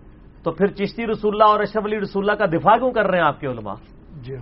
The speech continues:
Speaker 1: اس وقت ہم بھی تو آپ کو یہی غیرت دلا رہے ہوتے ہیں۔
Speaker 2: بالکل صحیح۔
Speaker 1: تو آج آپ ہمیں اس طرح کے سوال لکھ کے بھیجیں گے،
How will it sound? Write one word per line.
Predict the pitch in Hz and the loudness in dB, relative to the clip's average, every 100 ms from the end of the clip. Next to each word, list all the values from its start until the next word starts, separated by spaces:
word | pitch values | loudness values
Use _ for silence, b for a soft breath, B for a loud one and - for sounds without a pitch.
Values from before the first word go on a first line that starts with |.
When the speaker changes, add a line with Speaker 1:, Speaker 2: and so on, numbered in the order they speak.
| - | -8
Speaker 1:
اس | 185 170 | -8 0
وقت | 220 175 | 2 6
ہم | 175 196 | 4 4
بھی | 254 | 2
تو | 269 | 6
آپ | 233 220 | 6 6
کو | 220 | 4
یہی | 202 185 | 4 6
غیرت | 175 175 | 6 4
دلا | 147 131 131 | 2 0 0
رہے | |
ہوتے | 120 104 | -2 -6
ہیں۔ | 127 | -16
Speaker 2:
بالکل | 139 139 - 139 | -14 -16 -16 -20
صحیح۔ | - - | -20 -16
Speaker 1:
تو | - | 4
آج | 185 208 196 | 6 6 6
آپ | 214 214 | 4 4
ہمیں | 170 208 | 4 4
اس | 269 | 4
طرح | 285 | 2
کے | 294 | 2
سوال | 262 240 233 | 2 4 2
لکھ | 226 | 0
کے | 240 | -2
بھیجیں | 214 185 202 | -2 -2 -2
گے، | 190 | -6